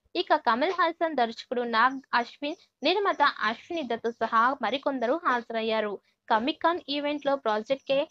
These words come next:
రైటర్ల మార్చ్ కూడా నేడు జరిగింది.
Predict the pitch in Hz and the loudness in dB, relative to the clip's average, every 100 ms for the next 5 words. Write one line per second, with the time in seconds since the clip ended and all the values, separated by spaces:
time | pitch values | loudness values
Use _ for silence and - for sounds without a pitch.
0 | _ _ _ 254 311 370 359 285 269 262 | _ _ _ 4 4 4 4 4 0 0
1 | 208 233 302 - 285 233 226 277 233 214 | 2 2 0 -4 -4 -4 -2 -2 -4 -2
2 | 262 247 220 220 226 220 | -2 -2 -4 -6 -4 -4